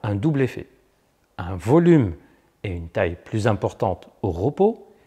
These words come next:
et une meilleure oxygénation des cellules dans le pénis, que ça soit au repos ou en érection. On a donc essentiellement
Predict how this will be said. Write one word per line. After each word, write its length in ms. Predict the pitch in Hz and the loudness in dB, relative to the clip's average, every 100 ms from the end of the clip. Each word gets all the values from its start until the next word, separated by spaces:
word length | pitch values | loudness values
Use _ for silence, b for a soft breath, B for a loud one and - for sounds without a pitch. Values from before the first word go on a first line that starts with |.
| b b - | b b 2
et 120 | 170 | 4
une 160 | 143 | 4
meilleure 340 | 151 175 139 95 - | 2 2 2 0 0
oxygénation 760 | 156 - 139 123 110 98 - 95 | -2 0 0 2 0 -2 -4 -4
des 120 | 90 | -6
cellules 440 | - 98 156 135 | -6 -4 -2 -2
dans 160 | 107 104 | -2 -2
le 100 | 98 | -4
pénis, 540 | 92 98 202 - - _ _ _ _ _ _ - | -4 -2 -2 -4 -18 _ _ _ _ _ _ -8
que 100 | 107 | -6
ça 160 | 92 | -6
soit 160 | - 90 | -6 -4
au 80 | 95 | -2
repos 480 | 110 113 214 - _ | -2 -2 -4 -4 _
ou 120 | 190 175 | 0 0
en 120 | 139 | 2
érection. 440 | 107 87 - - _ _ _ _ _ _ b b b b b | -2 -6 -14 -18 _ _ _ _ _ _ b b b b b
On 120 | 131 | 2
a 80 | 151 | 4
donc 260 | 165 226 - - | 4 2 0 0
essentiellement 920 | 220 175 131 - 95 107 196 247 | 0 0 -2 -2 -2 -2 -4 -4